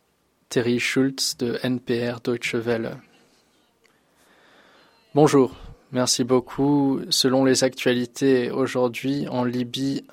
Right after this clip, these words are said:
un accord de cessez-le-feu a été signé par les deux parties et l'otan doit s'intéresser beaucoup à ce, cette, cette situation. Je me demande si vous avez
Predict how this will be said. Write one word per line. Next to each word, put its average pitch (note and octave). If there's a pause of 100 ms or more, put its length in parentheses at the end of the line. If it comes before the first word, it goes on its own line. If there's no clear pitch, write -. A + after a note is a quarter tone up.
un B2
accord B2
de B2
cessez-le-feu C3
a B2
été B2
signé B2+
par A#2+
les A#2
deux C3+
parties D3 (1300)
et A#2
l'otan A#2+
doit B2
s'intéresser A#2+
beaucoup C3+
à B2 (840)
ce, A#2
cette, B2
cette -
situation. C3+
Je B2+
me B2
demande B2+
si -
vous B2
avez B2+